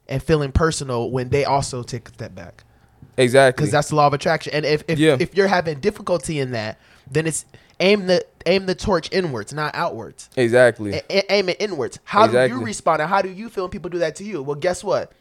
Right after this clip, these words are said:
Speaker 1: That's the same thing that's gonna happen to you. So until you, s-, like you said, go inward, solve that, journal, have a plan, map things out, figure out what it really is that you want. And then from there, you map out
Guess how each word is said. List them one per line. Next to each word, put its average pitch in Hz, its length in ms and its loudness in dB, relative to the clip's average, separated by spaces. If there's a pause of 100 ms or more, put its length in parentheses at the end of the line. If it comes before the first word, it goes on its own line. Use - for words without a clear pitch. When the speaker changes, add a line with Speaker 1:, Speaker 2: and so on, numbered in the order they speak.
Speaker 1:
That's 156 180 -2
the 151 60 -14
same 160 240 -6
thing 156 60 -12
that's 143 120 -10
gonna 143 140 -8
happen 135 220 -4
to 127 60 -10
you. 135 140 -10
So 147 180 -8
until 202 300 -10
you, 175 260 -14
s-, - 160 -16 (260)
like 151 200 -2
you 175 60 -12
said, 135 480 2 (220)
go 139 200 -4
inward, 143 460 -4
solve 156 380 2
that, 139 240 0
journal, 147 480 -2 (140)
have 147 200 0
a 139 60 2
plan, 139 340 -2
map 147 260 -6
things 160 260 -6
out, 156 240 2
figure 190 420 -2
out 175 300 0 (180)
what 147 160 -4
it 165 100 -4
really 180 300 -4
is 165 140 -4
that 147 200 -12
you 165 120 -12
want. 147 320 -4 (380)
And 143 220 -6
then 147 460 -4
from 135 320 -8
there, 170 340 4
you 143 220 -2
map 151 340 -2
out 147 320 4